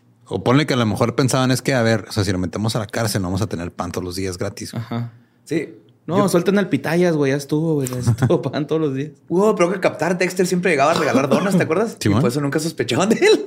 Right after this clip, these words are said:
Speaker 1: Sí, güey.
Speaker 3: Ajá. Pues, además, Hansen le pidió a un amigo suyo que mintiera por él para generar una coartada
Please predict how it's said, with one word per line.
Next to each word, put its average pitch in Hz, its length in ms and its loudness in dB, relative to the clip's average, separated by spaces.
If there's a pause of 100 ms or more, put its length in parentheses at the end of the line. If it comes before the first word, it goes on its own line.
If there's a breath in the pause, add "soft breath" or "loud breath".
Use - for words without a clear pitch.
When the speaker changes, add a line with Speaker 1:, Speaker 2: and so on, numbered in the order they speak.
(140)
Speaker 1:
Sí, 135 80 2
güey. 185 220 2 (200)
Speaker 3:
Ajá. 143 460 -4 (880 soft breath)
Pues, 185 220 -4
además, 226 500 2 (240)
Hansen 233 480 2
le 165 160 4
pidió 160 480 2
a 170 100 4
un 175 140 2
amigo 185 300 2
suyo 170 400 -2
que 151 100 0
mintiera 139 440 -2
por 139 140 0
él 135 220 -2
para 135 280 -2
generar 123 380 0
una 135 200 -4
coartada 127 640 -2